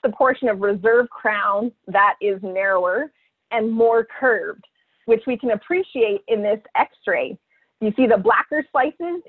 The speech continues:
in between the bright white teeth roots and reserve crown. As those spaces reach the mouth, there's spaces in between the teeth that are then primed for feed to pack in.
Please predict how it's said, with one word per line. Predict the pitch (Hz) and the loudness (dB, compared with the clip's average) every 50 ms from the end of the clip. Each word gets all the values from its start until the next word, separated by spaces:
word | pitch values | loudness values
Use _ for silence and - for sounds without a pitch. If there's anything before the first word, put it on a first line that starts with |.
| - - | -10 -4
in | 254 254 254 | -2 -2 -2
between | 247 247 - - 269 254 233 214 | -2 -4 -6 -6 -6 -6 -4 -2
the | 202 190 190 190 160 _ _ _ _ _ _ - | -4 -4 -4 -6 -14 _ _ _ _ _ _ -6
bright | 202 214 220 233 254 - _ _ _ _ _ | -2 0 0 0 -2 -4 _ _ _ _ _
white | - 202 214 208 214 220 - _ _ _ _ _ _ _ _ | -6 -2 -2 0 0 -2 -6 _ _ _ _ _ _ _ _
teeth | - 269 277 269 _ | -6 -6 -6 -6 _
roots | - 277 320 339 339 - _ - | -6 -4 -4 -4 -6 -8 _ -4
and | - 220 202 | -4 -2 0
reserve | 196 196 208 185 220 214 208 214 208 - | 0 0 0 0 0 0 0 0 -2 -4
crown. | - - - 208 180 196 247 370 508 523 480 _ _ _ _ _ _ _ _ _ | -8 -10 -8 -4 -2 0 2 2 2 0 0 _ _ _ _ _ _ _ _ _
As | - 247 247 214 | 0 0 0 2
those | 254 453 466 466 466 - _ _ | 4 4 4 4 2 0 _ _
spaces | - 262 285 330 381 381 - 262 233 220 214 226 226 220 _ _ _ _ _ _ | -6 -4 -2 -2 -4 -2 0 2 2 2 2 0 -4 -8 _ _ _ _ _ _
reach | - 226 214 254 311 320 349 - - - _ - | -8 -6 -4 -2 0 0 -2 -2 -6 -8 _ -4
the | 233 | -4
mouth, | 208 208 226 240 208 185 - 196 254 277 - _ _ _ _ _ _ _ _ _ _ _ _ _ - | -2 -2 0 0 0 0 0 -2 -4 -4 -8 _ _ _ _ _ _ _ _ _ _ _ _ _ 2
there's | 247 226 226 - | 2 2 2 0
spaces | _ - 330 349 381 370 - 302 - - | _ -6 -2 -2 -2 -2 -4 -6 -6 -4
in | 277 277 | -4 -4
between | 285 277 - - 302 285 285 | -4 -4 -6 -4 -2 -2 0
the | 247 214 208 - | -2 -2 -4 -4
teeth | - 269 320 403 - - | -4 0 0 0 0 2
that | 233 214 196 | 2 2 2
are | 208 226 | 2 0
then | 185 190 247 226 214 233 214 - - - - - - - | 0 -2 -2 0 -2 -2 -4 -6 -10 -20 -20 -20 -6 -2
primed | 370 415 392 330 285 247 226 240 247 269 269 269 | 0 0 0 0 -2 -2 -2 -2 0 -2 -2 -2
for | - 240 208 - _ _ | -2 -2 -4 -4 _ _
feed | - 254 254 254 262 226 220 - | -8 -6 -4 -4 -4 -4 -4 -6
to | - | -8
pack | - - - 214 202 202 214 - - | -8 -4 -2 0 0 0 0 -2 -6
in. | 180 - - - 143 - | -10 -10 -10 -10 -12 -14